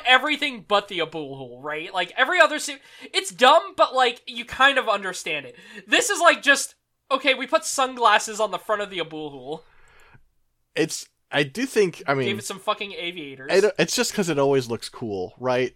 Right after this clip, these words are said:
Speaker 2: But, like, this, um, this G-Gen art of the f-, sensor mask is like, "Oh, that looks really sick, though." <laughs>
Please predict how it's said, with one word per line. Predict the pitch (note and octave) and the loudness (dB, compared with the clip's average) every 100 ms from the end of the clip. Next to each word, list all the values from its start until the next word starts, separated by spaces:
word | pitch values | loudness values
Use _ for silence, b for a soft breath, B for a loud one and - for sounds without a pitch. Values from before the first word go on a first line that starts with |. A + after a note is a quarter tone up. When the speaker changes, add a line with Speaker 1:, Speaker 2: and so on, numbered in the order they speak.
| - | -6
Speaker 2:
But, | C3+ C3 | 0 2
like, | B2+ A#2+ | 2 -2
this, | C#3+ D3+ C#3+ - - | 0 -2 -2 -12 -6
um, | A#2+ A2+ G#2+ G2 F2 G2 _ B B B B _ | -2 0 -2 -6 -14 -18 _ B B B B _
this | A2 B2 B2+ - | -8 -2 -2 -4
G-Gen | - G#2+ B2+ A2+ B2 A2 | -12 -8 -6 -4 -2 -4
art | G#2+ G#2 G#2+ G2 _ _ _ - | -4 -4 -4 -6 _ _ _ -6
of | A#2 G#2 - | -4 -4 -8
the | G#2+ | -12
f-, | - A2+ | -12 -8
sensor | A#2+ G2+ G#2+ | -8 -6 -8
mask | F#2+ F2+ F#2 F#2 | -6 -8 -8 -16
is | D#2 | -18
like, | E2+ A2+ | -18 -18
"Oh, | A#2 | -16
that | A2 D#3 | -16 -18
looks | C#3+ - | -18 -18
really | E3+ F#3 | -14 -12
sick, | - F3 F3 | -10 -12 -16
though." | F3 | -16
<laughs> | E3+ | -14